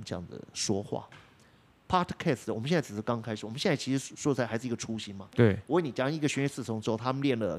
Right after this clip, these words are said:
Speaker 1: 七个月，你可以说他们就是怎么样，浑然天成了吗？
Speaker 2: 嗯，可能还不行。
Speaker 1: 没有，我们今天，我们，我们录 Podcast，Podcast 大概有没有，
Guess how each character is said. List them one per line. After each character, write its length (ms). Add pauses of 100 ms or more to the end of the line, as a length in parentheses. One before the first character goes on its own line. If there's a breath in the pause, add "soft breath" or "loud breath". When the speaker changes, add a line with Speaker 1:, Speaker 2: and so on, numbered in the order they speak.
(120)
Speaker 1:
七 240
个 100
月， 140
你 120
可 140
以 60
说 160
他 100
们 140
就 120
是 140
怎 140
么 40
样， 80 (200 soft breath)
浑 200
然 160
天 220
成 220
了 80
吗？ 180 (140)
Speaker 2:
嗯， 420
可 80
能 140
还 80
不 80
行。 60
Speaker 1:
没 20
有， 20
我 60
们 100
今 140
天， 120
我 60
们， 160
我 140
们 200
录 140
Podcast，Podcast 1400
大 120
概 100
有 120
没 120
有， 80